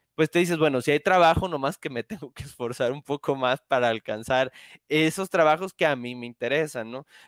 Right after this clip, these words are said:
Pero por lo menos te abren la cabeza,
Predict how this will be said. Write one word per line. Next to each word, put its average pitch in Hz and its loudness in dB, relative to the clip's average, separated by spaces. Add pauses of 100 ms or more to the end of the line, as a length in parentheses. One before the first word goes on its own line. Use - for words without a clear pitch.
Pero 170 0
por 170 -6
lo 175 0
menos 196 -2
te 170 2
abren 170 0 (840)
la 143 2
cabeza, 175 2